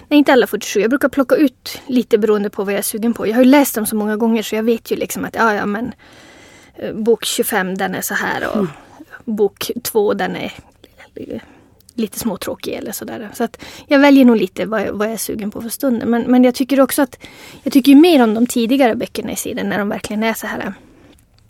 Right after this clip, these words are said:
Speaker 1: det är så här trollskt och, och, och mystiskt och de är ute på hedarna. Och sen blir det lite så här tråkigt när vi kommer in i nutid och det, det blir bilar och telefoni och liksom såna där saker. Då känns det inte lika roligt för jag tycker någonstans så ska fantasy vara antingen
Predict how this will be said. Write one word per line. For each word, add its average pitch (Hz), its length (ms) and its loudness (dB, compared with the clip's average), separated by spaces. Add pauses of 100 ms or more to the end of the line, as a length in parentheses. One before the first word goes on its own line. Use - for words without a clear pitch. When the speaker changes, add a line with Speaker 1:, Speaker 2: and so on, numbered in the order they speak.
(260)
Speaker 1:
det 247 80 2
är 208 40 -2
så - 80 -6
här 202 40 -6
trollskt - 640 -4
och, 247 280 -8
och, 220 280 -6
och 220 60 -6
mystiskt - 640 -6
och 277 200 -8
de 233 160 -8
är - 40 -8
ute - 200 -10
på - 100 -14
hedarna. 214 400 -8
Och 240 80 -8
sen 262 180 6
blir 254 140 4
det 214 80 0
lite 208 260 -4
så - 80 -6
här 196 40 -10
tråkigt 226 400 -4
när 220 120 -4
vi - 80 -10
kommer 208 240 -8
in 208 180 -4
i 214 60 -2
nutid 220 520 2
och 233 60 -6
det, 262 120 -8 (640)
det 247 80 0
blir 220 140 4
bilar 226 460 4
och 226 80 -4
telefoni 220 760 0
och 208 120 -6
liksom 202 420 -10 (960)
såna 240 240 0
där 254 120 2
saker. - 300 -8
Då 233 80 0
känns 262 260 2
det 262 60 -2
inte 233 160 -4
lika 214 180 -4
roligt 240 280 0
för - 60 -6
jag 220 80 -4
tycker 247 160 2
någonstans 269 360 4
så 220 100 -4
ska - 120 -6
fantasy 226 480 -4
vara 226 300 2
antingen 247 560 4